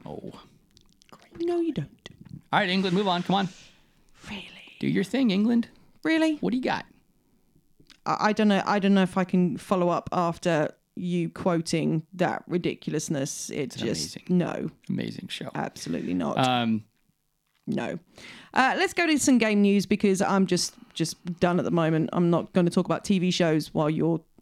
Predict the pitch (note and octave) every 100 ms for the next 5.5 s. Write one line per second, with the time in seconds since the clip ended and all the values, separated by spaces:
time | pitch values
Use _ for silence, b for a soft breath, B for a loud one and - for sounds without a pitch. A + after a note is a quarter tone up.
0 | _ - E3 D#3 - D3+ C3+ - - E3
1 | - - - - - - F3+ - - -
2 | - _ G3 G#3+ F3+ - _ _ B B
3 | B - D4 D4+ - F#4 F4 F#4 F4 F4
4 | D4+ C4 G3+ F#3+ - - _ _ _ -
5 | - F3 C#3 B2